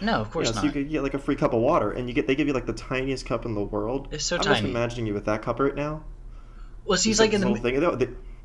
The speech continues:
Speaker 2: they
Speaker 1: little
Speaker 2: also
Speaker 1: bigger.
Speaker 2: always, uh, com-, they always completely overfill it. Like, when you, they hand it to you, it's spewing out, and it's like I'm walking into the
Speaker 1: Mm-hmm.
Speaker 2: theater, and I feel like I'm, I'm dropping it as I go.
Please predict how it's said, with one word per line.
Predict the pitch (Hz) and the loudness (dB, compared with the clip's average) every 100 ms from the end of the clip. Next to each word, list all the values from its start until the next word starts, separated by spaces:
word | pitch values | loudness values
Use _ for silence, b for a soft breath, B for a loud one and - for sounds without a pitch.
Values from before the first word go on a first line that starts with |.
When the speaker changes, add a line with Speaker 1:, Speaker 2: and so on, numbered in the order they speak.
| - | -8
Speaker 2:
they | 247 | 2
Speaker 1:
little | 240 240 | 8 8
Speaker 2:
also | - 151 | 8 6
Speaker 1:
bigger. | 113 | 8
Speaker 2:
always, | 123 139 135 - | 8 8 6 4
uh, | 123 | -6
com-, | - 127 - - - | -4 -6 -6 -12 -2
they | 151 | 2
always | 135 160 | 4 4
completely | 160 117 117 - - 143 135 | 0 -6 -6 -4 2 4 6
overfill | 117 117 107 - 110 | 4 4 0 0 2
it. | 131 127 | 2 2
Like, | 117 | 0
when | 131 | 0
you, | 131 | 2
they | 127 120 | 2 4
hand | 135 | 2
it | 147 | 2
to | 131 | 2
you, | 101 | 2
it's | - | 2
spewing | - - 127 131 113 107 | -6 -4 -2 0 0 0
out, | 113 131 | 0 -2
and | 117 | -4
it's | 113 | -6
like | 110 | -4
I'm | 117 | 0
walking | 120 123 - | 0 0 -4
into | 110 | -4
the | |
Speaker 1:
Mm-hmm. | 110 | -4
Speaker 2:
theater, | 131 127 113 | -2 0 0
and | 104 | 0
I | 104 | -6
feel | 120 | -2
like | 117 110 | 0 0
I'm, | 101 B B B - | -6 B B B -10
I'm | 113 | -10
dropping | - 107 110 120 120 | -4 -2 -2 -4 -6
it | 123 | -6
as | 104 104 | -4 -4
I | |
go. | 95 104 117 | -2 -2 -2